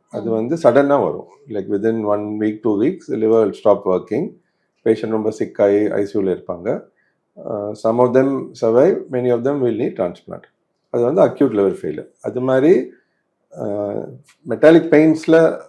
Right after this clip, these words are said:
Speaker 1: வரதுக்கு சான்ஸ் இல்ல. அந்த மாதிரி எங்-, எங்க, எங்க சயின்ஸ்ல எதுவுமே இல்ல.
Speaker 2: ஓகே.
Speaker 1: அ, அது மாதிரி சிரோசிஸ் இல்ல லாங் டெர்ம் டேமேஜும் வராது.
Speaker 2: ம்.
Speaker 1: But certain chemicals, actually medicines
Speaker 2: அலுமினியம், அ, அந்த மாதிரி யூஸ் பண்ற
Speaker 1: இல்லம்மா, அது
Speaker 2: பெயிண்ட்ஸ்
Speaker 1: மாதிரி
Speaker 2: ஆனா
Speaker 1: இல்ல.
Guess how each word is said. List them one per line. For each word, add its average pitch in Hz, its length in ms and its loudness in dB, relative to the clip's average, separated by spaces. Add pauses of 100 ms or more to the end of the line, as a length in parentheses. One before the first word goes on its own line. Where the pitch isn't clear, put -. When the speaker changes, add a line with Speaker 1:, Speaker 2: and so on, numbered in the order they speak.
(160)
Speaker 1:
வரதுக்கு 123 440 -2
சான்ஸ் 98 320 -4
இல்ல. 92 140 -6
அந்த 90 200 -8
மாதிரி 95 200 -2
எங்-, 95 200 -6
எங்க, 95 440 -8
எங்க 95 260 -14
சயின்ஸ்ல 101 400 -4
எதுவுமே 98 320 -2
இல்ல. 90 280 -6
Speaker 2:
ஓகே. 190 580 -14 (460)
Speaker 1:
அ, 104 300 -8 (300)
அது 113 120 -8
மாதிரி 117 300 -2
சிரோசிஸ் 135 580 4
இல்ல 120 180 4
லாங் 117 360 4
டெர்ம் 123 240 2
டேமேஜும் 110 460 0
வராது. 92 600 -4 (100)
Speaker 2:
ம். - 600 -10
Speaker 1:
But 135 100 2 (260)
certain 131 520 0
chemicals, 123 640 2 (380)
actually 120 380 -2
medicines 113 560 0 (140)
Speaker 2:
அலுமினியம், 269 680 0
அ, 214 260 -8
அந்த 214 200 -6
மாதிரி 226 380 -6
யூஸ் - 140 -2
பண்ற - 220 0
Speaker 1:
இல்லம்மா, 190 40 -4
அது 202 100 -6
Speaker 2:
பெயிண்ட்ஸ் 139 220 -6
Speaker 1:
மாதிரி 98 180 -4
Speaker 2:
ஆனா 90 80 -4
Speaker 1:
இல்ல. 92 180 -8